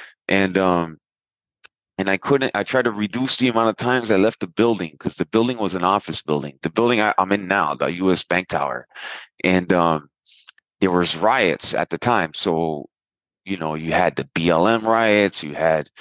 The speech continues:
all these types of riots. It was like a pregnancy w-, riot. Uh, I don't know, man.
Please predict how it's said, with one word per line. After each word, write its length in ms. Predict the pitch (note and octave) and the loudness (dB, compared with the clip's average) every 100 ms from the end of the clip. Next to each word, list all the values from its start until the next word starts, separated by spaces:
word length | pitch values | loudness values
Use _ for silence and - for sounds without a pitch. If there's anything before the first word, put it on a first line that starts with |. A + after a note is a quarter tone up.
| - - - _ _ _ _ - | -20 -20 -20 _ _ _ _ -2
all 220 | A#2 B2+ A#2 | 2 4 4
these 200 | A2 - | 2 0
types 300 | A#2 G#2+ G#2 | -4 -4 -4
of 80 | F#2 | -2
riots. 360 | G2+ F2+ E2 | 0 -2 -2
It 40 | F#2 | -4
was 160 | F#2+ | -2
like 120 | F#2+ | 0
a 80 | D#2+ | 0
pregnancy 720 | - A2 A2 A#2+ A#2 - A#2+ | -2 0 0 0 -4 -2 -2
w-, 200 | A#2 A#2 - | -2 -4 -2
riot. 460 | A2 B2 A#2+ A#2 | 2 4 4 4
Uh, 340 | G2 F2 E2+ D#2+ | 4 4 2 2
I 80 | G2 | 0
don't 140 | F2 | -2
know, 180 | D#2+ D#2 | -4 -6
man. 280 | D2+ D2+ | -6 -6